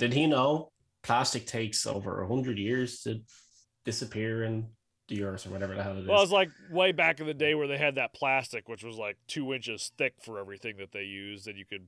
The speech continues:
Speaker 2: fucking kill somebody with it. That's probably what they made it out of. Black plastic that is al-, always thicker. Anyway, outlawing came almost ex-, um,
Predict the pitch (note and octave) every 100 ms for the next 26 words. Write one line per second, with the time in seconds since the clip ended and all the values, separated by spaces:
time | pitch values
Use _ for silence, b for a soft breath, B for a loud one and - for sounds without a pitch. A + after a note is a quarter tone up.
0 | _ - G#2+ G#2+ F#2+ C3 A#2+ A2+ G2 F2
1 | E2+ E2+ F2 F#2+ A#2 - - - G2+ F2+
2 | E2 E2 E2+ E2+ E2+ D#2+ D#2+ E2 D#2+ D#2+
3 | E2 - _ _ _ _ _ _ _ _
4 | _ _ _ _ _ _ _ _ _ _
5 | B B B G#2 A#2+ A2+ A2+ - G2 F#2+
6 | F#2 G2 F#2+ E2+ - F#2+ F#2 G2 - A2+
7 | G#2 F#2+ - G#2+ - - _ _ _ _
8 | b b b b b b b b b C#3
9 | G#2 F#2+ - A3+ A#3 A3 G#3 G3 F#3+ F3+
10 | E3 D#3+ D#3+ - D3+ C3+ _ E3 D3 C3
11 | A#2+ G#2